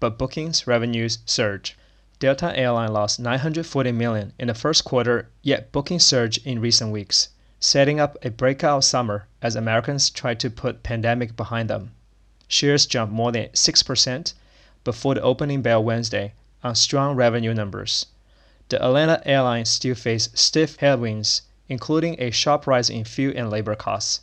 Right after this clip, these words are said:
and it is not clear whether spiking inflation will throttle travel spending. On Tuesday, the U S reported that inflation in the past year rose at its fast pace in more than four decades. 第四则新闻呢，则来源于联合社，它是说呢，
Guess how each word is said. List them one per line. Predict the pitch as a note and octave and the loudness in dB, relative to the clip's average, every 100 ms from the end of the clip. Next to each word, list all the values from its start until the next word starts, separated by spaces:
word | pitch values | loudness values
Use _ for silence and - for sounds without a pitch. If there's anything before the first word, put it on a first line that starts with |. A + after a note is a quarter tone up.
| - | 0
and | C3 C#3 C#3 - | 4 4 2 0
it | C#3+ C3 | 0 2
is | B2 A2+ | 2 2
not | B2+ D#3+ D#3+ | 0 0 -2
clear | A#2 A2 G#2+ A2+ | 0 0 0 0
whether | A2+ A2+ A2+ - | 0 2 0 0
spiking | - - D3 D3 B2 | 0 4 2 2 -4
inflation | A#2 A#2+ A#2 - G#2 G2+ | -2 0 0 0 -4 -2
will | A#2 | -2
throttle | A2+ - C3 B2+ A2+ | -2 0 4 4 2
travel | A2 B2 A2+ A2+ | 0 0 0 0
spending. | - G#2+ G#2 G#2 - _ _ _ - | -2 -4 -6 -10 -14 _ _ _ -10
On | A#2 | -6
Tuesday, | A2+ D#3 C#3+ A2+ A2+ - _ - - | 0 0 2 0 0 -6 _ -20 -4
the | A#2 | -2
U | A#2 C3 | 0 2
S | D3+ - | 0 0
reported | A#2+ A2+ B2 A#2+ | -4 -2 -2 0
that | B2+ | -2
inflation | A2+ C#3+ D3+ - D3 | -4 -2 0 0 -2
in | B2 | -6
the | |
past | A2+ A#2+ A#2 - | -4 -2 -2 0
year | A#2+ G#2+ | -2 -2
rose | A#2 A2+ A2+ | 0 0 0
at | A2 A2+ | -2 -2
its | A#2+ - | -4 -6
fast | - C#3 D3 - | 0 2 2 -2
pace | D3 A#2+ A2+ - - | -4 -2 -2 -4 -6
in | C3+ | -6
more | A#2 A#2 | -2 -2
than | A#2 A2+ | -2 -2
four | B2 G#2+ | -2 -2
decades. | G2+ - G#2 - - - | -4 -6 -10 -10 -12 -6
第 | C3 | -4
四 | - C3 | 0 0
则 | A2+ | 2
新 | A2 B2+ | 2 2
闻 | A#2+ B2 | 0 0
呢， | A#2+ | -2
则 | A2+ A2+ | -2 0
来 | A2 A2+ | 0 0
源 | A2+ | -2
于 | |
联 | G#2+ A2+ | -2 -4
合 | A2+ | -4
社， | A2 - - - | -4 -6 -8 -16
它 | - | -6
是 | A2+ A#2+ | -4 -4
说 | - A#2+ A#2+ | -4 -2 -2
呢， | A2+ - | -2 -4